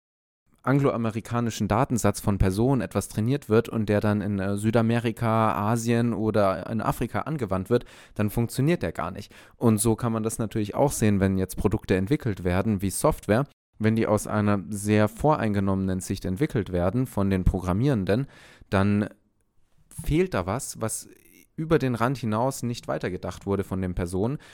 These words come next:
Und demnach ist, äh, Diversifikation vor allem auch in der Entwicklung von solchen Algorithmen,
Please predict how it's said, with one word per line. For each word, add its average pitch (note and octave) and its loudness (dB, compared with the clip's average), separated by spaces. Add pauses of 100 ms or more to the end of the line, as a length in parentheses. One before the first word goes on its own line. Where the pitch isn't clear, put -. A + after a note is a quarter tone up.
(120)
Und G#2 -4
demnach A2+ 2
ist, - -8
äh, G#2 -8
Diversifikation A2+ -4
vor G2+ -6
allem G#2 -4
auch F#2+ -10 (100)
in C3+ 0
der A#2 -2
Entwicklung G#2 -6
von F#2+ -6
solchen F#2 -2
Algorithmen, F#2+ -4